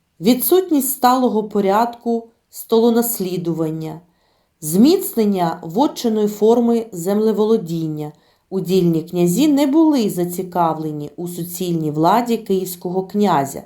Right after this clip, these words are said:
Постійна загроза нападів кочовиків. Занепад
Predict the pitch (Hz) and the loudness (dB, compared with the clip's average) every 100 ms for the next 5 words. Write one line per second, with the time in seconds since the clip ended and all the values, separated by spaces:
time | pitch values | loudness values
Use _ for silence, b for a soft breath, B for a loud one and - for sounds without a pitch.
0 | _ _ _ _ _ - 190 - - 330 | _ _ _ _ _ -2 -2 -2 2 4
1 | 392 359 233 240 196 185 190 202 208 220 | 4 2 2 0 0 0 2 0 -2 -2
2 | 185 190 208 247 233 240 220 208 214 196 | 0 0 0 -2 -2 -4 -6 -4 -2 0
3 | 208 - 147 139 - _ _ _ _ 156 | -2 -4 -6 -6 -12 _ _ _ _ -8
4 | 147 165 170 254 320 302 294 | 0 2 4 2 2 -2 -2